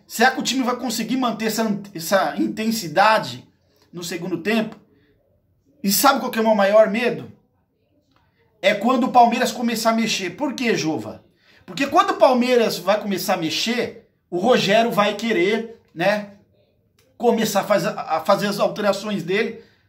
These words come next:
né, para, é, é, é, tentar, né, tentar descobrir, né, a, a maneira que o Palmeiras passará a jogar, né?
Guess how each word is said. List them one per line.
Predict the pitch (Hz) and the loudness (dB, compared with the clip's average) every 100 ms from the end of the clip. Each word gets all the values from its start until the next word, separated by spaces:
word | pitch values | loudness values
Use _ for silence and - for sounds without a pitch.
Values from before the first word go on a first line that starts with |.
| _ | _
né, | 175 226 233 - - _ _ - | 0 2 2 -6 -20 _ _ 2
para, | 269 320 311 277 - - _ - | 4 6 4 2 -2 -12 _ -4
é, | 196 | 0
é, | 220 220 220 214 202 190 196 170 165 170 165 | 4 4 6 4 2 0 -2 0 -2 -2 -6
é, | 160 | -6
tentar, | 269 269 - 240 240 226 | -2 -2 0 4 4 4
né, | 226 254 - - _ _ _ | 2 0 -6 -16 _ _ _
tentar | 220 240 - 226 240 233 170 | -6 -6 2 4 4 2 -2
descobrir, | 165 311 311 - 233 180 226 302 285 | 0 0 0 -4 -6 -2 0 2 0
né, | 175 202 180 | -2 -2 0
a, | 170 196 | 0 2
a | 214 | 2
maneira | 254 233 233 277 | 2 2 2 2
que | 269 | 2
o | |
Palmeiras | 254 226 240 - | 0 0 0 -2
passará | 240 214 214 214 | -4 0 0 0
a | |
jogar, | 202 233 165 131 113 - _ _ | 0 -2 0 0 -2 -16 _ _
né? | - 214 226 | -2 0 0